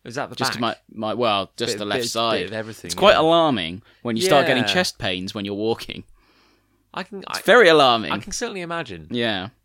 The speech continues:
Speaker 1: I, I, I mean, uh, not to go down, you know, not to be a broken record, but I, um, my back has been a lot better lately.
Speaker 2: Mm.
Speaker 1: I've genuinely been feeling pretty good.
Speaker 2: Good.
Speaker 1: Uh, and, you know, I've even gone back to Bushido.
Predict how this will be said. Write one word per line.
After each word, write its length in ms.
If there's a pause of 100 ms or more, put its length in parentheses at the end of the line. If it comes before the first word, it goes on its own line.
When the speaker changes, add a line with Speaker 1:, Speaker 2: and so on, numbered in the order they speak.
(360)
Speaker 1:
I, 180
I, 360
I 40
mean, 180
uh, 160
not 240
to 80
go 120
down, 400
you 120
know, 80
not 160
to 100
be 60
a 80
broken 280
record, 380
but 180
I, 300
um, 380 (640)
my 100
back 280
has 100
been 120
a 40
lot 180
better 380 (180)
lately. 360
Speaker 2:
Mm. 160 (140)
Speaker 1:
I've 160
genuinely 460
been 200
feeling 440 (680)
pretty 220
good. 300
Speaker 2:
Good. 320 (180)
Speaker 1:
Uh, 420
and, 520 (520)
you 80
know, 120
I've 160
even 200
gone 200
back 240
to 280
Bushido. 520